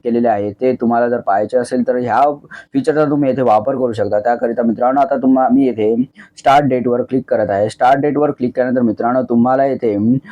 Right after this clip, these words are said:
कोणत-, कोणती पण इथे डेट पाहिजे असेल ती तुम्ही इथे सिलेक्ट करू शकता. तुम्ही अशा प्रकारे पाहू शकता. मी इथे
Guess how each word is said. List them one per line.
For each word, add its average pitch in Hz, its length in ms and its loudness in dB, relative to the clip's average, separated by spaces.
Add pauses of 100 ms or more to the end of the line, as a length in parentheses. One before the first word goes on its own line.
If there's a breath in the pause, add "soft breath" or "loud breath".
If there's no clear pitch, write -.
(180 loud breath)
कोणत-, 135 480 -4 (280)
कोणती 135 640 0
पण 139 340 0
इथे 117 300 0
डेट 117 280 0 (100)
पाहिजे 110 280 2
असेल 117 360 0
ती 135 80 2
तुम्ही 127 260 0
इथे 120 160 -2
सिलेक्ट 120 320 -4
करू 117 220 -2
शकता. 101 580 0 (340 loud breath)
तुम्ही 120 160 0
अशा 110 200 0
प्रकारे 107 580 0
पाहू 107 440 -2
शकता. 101 360 -4
मी 110 460 0
इथे 117 500 0